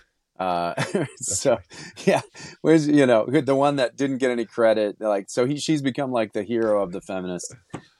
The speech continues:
Speaker 1: you know, the third wave
Speaker 2: Yeah.
Speaker 1: feminist, like Lilith, you know, she stands up for us all.
Speaker 2: Well, the
Speaker 1: But in the
Speaker 2: Lilith
Speaker 1: same way that the
Speaker 2: Festival,
Speaker 1: progressive
Speaker 2: you know,
Speaker 1: Christians,
Speaker 2: the
Speaker 1: yeah.
Speaker 2: Lilith Festival.
Speaker 1: Yeah, the Lilith
Speaker 2: That's a
Speaker 1: Fair,
Speaker 2: whole, you know.
Speaker 1: Lilith Fair. Yeah, like, I
Speaker 2: Fair,
Speaker 1: remember.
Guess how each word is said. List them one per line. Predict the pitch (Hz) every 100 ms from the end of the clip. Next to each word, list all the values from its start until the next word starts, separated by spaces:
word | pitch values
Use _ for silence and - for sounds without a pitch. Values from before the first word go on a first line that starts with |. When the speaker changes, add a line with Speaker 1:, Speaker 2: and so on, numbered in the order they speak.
| _
Speaker 1:
you | 104
know, | 101 95
the | 90
third | - 104 98
wave | 95 87
Speaker 2:
Yeah. |
Speaker 1:
feminist, | 98 90 90 90 -
like | 85 -
Lilith, | 92 92 90 85
you | - 85
know, | 82
she | - 90
stands | - 90 87
up | 90
for | - 85
us | -
all. | 85
Speaker 2:
Well, | 110 104
the | 107
Speaker 1:
But | 120
in | 165
the | 147
Speaker 2:
Lilith | 113
Speaker 1:
same | 185
way | 165 151
that |
the | 117
Speaker 2:
Festival, | 107 90
Speaker 1:
progressive | 107 117 -
Speaker 2:
you | 95
know, |
Speaker 1:
Christians, | - 135 127 95 90 - -
Speaker 2:
the | -
Speaker 1:
yeah. | 107 101
Speaker 2:
Lilith | 143 107 -
Festival. | - 139 - 90 71
Speaker 1:
Yeah, | 135 - - _ _
the | 135
Lilith | 170 175 -
Speaker 2:
That's |
a | 190
Speaker 1:
Fair, | 196 110
Speaker 2:
whole, | 107 92
you | 101
know. | 135
Speaker 1:
Lilith | 151 131
Fair. | - 127 73 _ -
Yeah, | 120 120
like, | 113 143
I |
Speaker 2:
Fair, | 131
Speaker 1:
remember. | 123 131